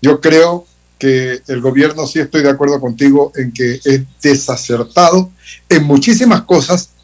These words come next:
y particularmente desacertado en el manejo de la comunicación, en el manejo de la comunicación, no solamente en una dependencia, en una entidad específica, sino que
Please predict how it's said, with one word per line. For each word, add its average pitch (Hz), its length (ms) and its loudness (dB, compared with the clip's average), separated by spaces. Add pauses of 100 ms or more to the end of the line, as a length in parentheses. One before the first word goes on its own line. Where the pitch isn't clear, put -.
(320)
y 180 120 4
particularmente 180 840 0
desacertado 170 800 -2 (400)
en 165 140 -4
el 151 120 -2
manejo 175 400 0
de 170 140 2
la 143 180 0
comunicación, 135 920 -4 (500)
en 135 100 0
el 135 60 2
manejo 147 260 0
de 208 60 0
la 190 100 2
comunicación, 143 600 -2
no 185 140 0
solamente 220 800 -2 (360)
en 156 140 0
una 190 200 2
dependencia, 143 760 0
en 139 80 -2
una 160 360 0
entidad 139 680 0
específica, 135 680 -4 (300)
sino 143 340 0
que 143 100 0